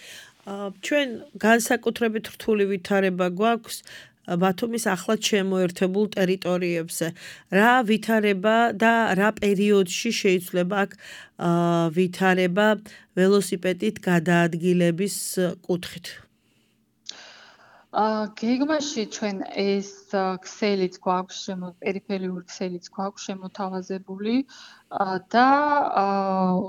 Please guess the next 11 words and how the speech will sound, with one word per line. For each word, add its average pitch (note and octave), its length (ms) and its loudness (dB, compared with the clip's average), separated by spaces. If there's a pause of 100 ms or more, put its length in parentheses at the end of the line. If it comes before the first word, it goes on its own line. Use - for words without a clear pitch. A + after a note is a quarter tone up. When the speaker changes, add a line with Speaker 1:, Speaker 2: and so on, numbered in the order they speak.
(120)
Speaker 2:
გვაქვს G#3 440 2
მომავალი F#3+ 580 -4
წლიდან F#3 600 -4 (440)
დაწყება F3+ 540 -4
განსაზღვრული F3+ 760 -8
ამ F#3 120 -4
ველო F3 240 -4
ინფრასტრუქტურის F3+ 760 -12
განვითარების F#3 600 -10
მიმართულებით G#3+ 960 -8 (480)
და C#4+ 80 4